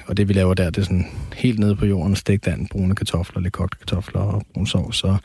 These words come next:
og den, den aften gav mig meget mere glæde, end at arbejde de her firs timer hver eneste dag, eller hver eneste uge. Øh,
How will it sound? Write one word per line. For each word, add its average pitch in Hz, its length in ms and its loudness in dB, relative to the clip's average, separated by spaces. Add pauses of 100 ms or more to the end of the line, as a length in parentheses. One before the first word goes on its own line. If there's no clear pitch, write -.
(600)
og - 220 0
den, 120 280 2
den 117 260 4
aften 98 360 2
gav 101 180 4
mig 95 200 6
meget 98 260 6
mere 98 180 6
glæde, 104 500 4
end 101 100 2
at 85 60 2
arbejde 90 500 2
de 104 60 0
her 95 80 2
firs - 320 -2
timer 104 380 4
hver 95 100 2
eneste 101 320 2
dag, 92 300 -2 (140)
eller 95 260 4
hver 90 100 2
eneste 101 280 2
uge. 104 220 4 (200)
Øh, 95 400 4